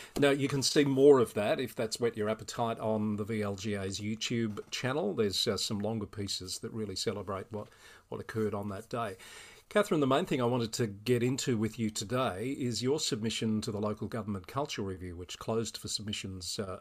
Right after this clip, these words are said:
very recently. Firstly, just a recap on how you've brought your thoughts to this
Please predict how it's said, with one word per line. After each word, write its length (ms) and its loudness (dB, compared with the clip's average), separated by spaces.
very 440 -6
recently. 720 -6
Firstly, 400 2
just 220 0
a 60 10
recap 380 4
on 100 4
how 120 2
you've 260 2
brought 240 2
your 180 0
thoughts 520 2
to 140 0
this 520 2